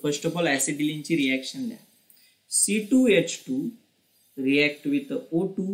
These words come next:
it gives सी ओ two plus H टू. ही तुमच्या ॲसिटिलीनची बर्न होण्याची reaction. हिला balance करा. Balance करण्यासाठी इथे किती लागणार तुम्हाला? Carbon dioxide लागेल इकडे तुम्हाला. So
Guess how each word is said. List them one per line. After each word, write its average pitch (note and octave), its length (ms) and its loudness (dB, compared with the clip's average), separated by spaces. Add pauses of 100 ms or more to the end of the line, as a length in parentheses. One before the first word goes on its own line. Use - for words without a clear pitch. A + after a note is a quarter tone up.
(760)
it C3+ 220 -2
gives G#3 320 2 (760)
सी - 360 -2
ओ C#3+ 120 2 (140)
two A3 180 0 (760)
plus F3+ 500 0 (340)
H - 320 -6
टू. - 60 -20 (760)
ही D3 100 -8
तुमच्या D#3+ 300 -2
ॲसिटिलीनची C3+ 760 0
बर्न F3 200 4
होण्याची C3+ 400 -2
reaction. - 420 -12 (480)
हिला E3+ 160 2
balance F#3 580 4
करा. A#2+ 180 -8 (600)
Balance D#3+ 400 2
करण्यासाठी E3 540 0
इथे D#3 180 -4
किती D#3+ 220 0
लागणार D#3 400 -2
तुम्हाला? D3+ 380 -10 (400)
Carbon C#3 300 -2
dioxide D3 420 0
लागेल D3 280 0
इकडे C#3 260 -4
तुम्हाला. C3+ 240 -6
So D3+ 240 -6